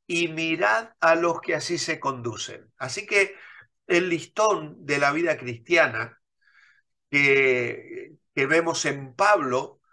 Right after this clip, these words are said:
no era porque él era el apóstol y un hombre, eh, que vivía en una santidad absoluta.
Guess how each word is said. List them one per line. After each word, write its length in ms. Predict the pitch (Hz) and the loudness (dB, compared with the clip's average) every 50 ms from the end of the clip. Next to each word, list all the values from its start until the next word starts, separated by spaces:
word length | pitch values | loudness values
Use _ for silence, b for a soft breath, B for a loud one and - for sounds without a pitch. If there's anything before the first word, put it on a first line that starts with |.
| b b b b b b - | b b b b b b -12
no 280 | 147 151 185 196 208 | -4 0 2 2 4
era 360 | 233 247 226 175 143 127 - | 4 2 4 4 4 2 2
porque 380 | - 139 135 131 127 - - 123 | -2 -2 -2 -2 -2 -4 -4 -4
él 100 | 127 131 | -2 -2
era 220 | 139 143 135 123 | -2 0 2 0
el 80 | 117 107 | 0 0
apóstol 1080 | 107 107 - - 135 151 165 151 - - - - _ - 117 117 113 113 113 113 110 110 | -4 -6 -4 -4 -2 -2 -2 -4 -6 -8 -10 -12 _ -6 -4 -2 -2 -2 -2 -4 -8 -10
y 140 | 113 117 | -8 -8
un 160 | 127 135 131 131 | -6 -4 -4 -4
hombre, 400 | 135 139 131 123 120 110 107 107 107 - - - - - _ 120 117 117 _ _ | -4 -4 -6 -8 -10 -10 -8 -8 -8 -10 -10 -12 -16 -20 _ _ -20 -20 _ _
eh, 600 | - 120 117 113 - 120 117 - - - - _ _ | -20 -20 -20 -18 -18 -20 -20 -20 -20 -20 -20 _ _
que 140 | - 127 127 | -6 -4 -4
vivía 400 | 127 127 127 123 139 151 156 147 | -2 -4 -4 -2 0 2 2 2
en 100 | 139 147 | 2 0
una 220 | 151 143 135 120 | -2 -2 -2 -2
santidad 760 | - - 143 135 127 123 123 117 117 127 123 127 135 143 135 135 | -2 0 0 0 0 0 -4 -10 -10 -8 -2 0 0 2 2 2
absoluta. 840 | 127 117 - - 113 110 117 156 214 240 - - 120 117 117 - | 0 -2 -2 -8 -8 -4 0 0 0 0 0 -2 -4 -4 -4 -8